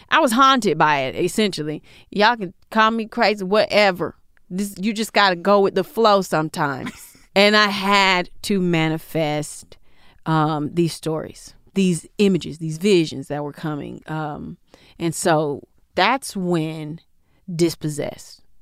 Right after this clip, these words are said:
Speaker 1: happened.
Speaker 2: Mm.
Speaker 1: Dispossessed was in twenty thirteen at Spelman's Museum in the Black Box series.
Speaker 2: Mm.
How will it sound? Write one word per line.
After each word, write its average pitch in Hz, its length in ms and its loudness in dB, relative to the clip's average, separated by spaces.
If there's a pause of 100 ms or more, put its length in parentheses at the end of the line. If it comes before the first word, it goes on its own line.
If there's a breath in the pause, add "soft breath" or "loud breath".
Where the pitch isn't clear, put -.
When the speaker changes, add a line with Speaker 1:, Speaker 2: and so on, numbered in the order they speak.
Speaker 1:
happened. - 500 -10
Speaker 2:
Mm. 196 120 -18
Speaker 1:
Dispossessed 185 500 -2
was 160 160 -8
in 160 300 -8 (260 soft breath)
twenty 226 220 -2
thirteen 170 680 -2 (460 soft breath)
at 180 140 -2
Spelman's 175 440 -2
Museum 156 520 -2 (300)
in 160 120 -2
the 160 60 0
Black 160 280 -2
Box - 280 -4
series. - 640 -12
Speaker 2:
Mm. 180 260 -6